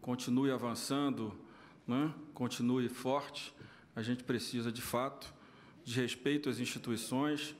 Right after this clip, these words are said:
criticando, elogiando, respeitando as decisões, mas de forma crítica, muitas vezes, sem nenhum tipo de problema. A democracia é assim, mas nunca, né, transformando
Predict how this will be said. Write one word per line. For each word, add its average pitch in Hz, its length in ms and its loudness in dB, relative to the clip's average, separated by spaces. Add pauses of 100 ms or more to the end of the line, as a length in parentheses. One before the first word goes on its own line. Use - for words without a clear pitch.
(260)
criticando, 135 640 0
elogiando, 113 720 0 (300)
respeitando 120 960 0 (160)
as 107 160 0
decisões, 123 640 0
mas 117 200 0
de 113 60 -4
forma 117 340 0
crítica, 131 400 -2
muitas 120 300 -2
vezes, 135 240 0
sem 143 100 0
nenhum 135 200 4
tipo 143 260 -4
de 135 80 -8
problema. 131 320 2
A - 20 0
democracia 127 600 2
é 127 60 4
assim, 156 320 0 (440)
mas 139 280 4
nunca, 190 420 2 (500)
né, 147 220 2 (340)
transformando 131 1040 2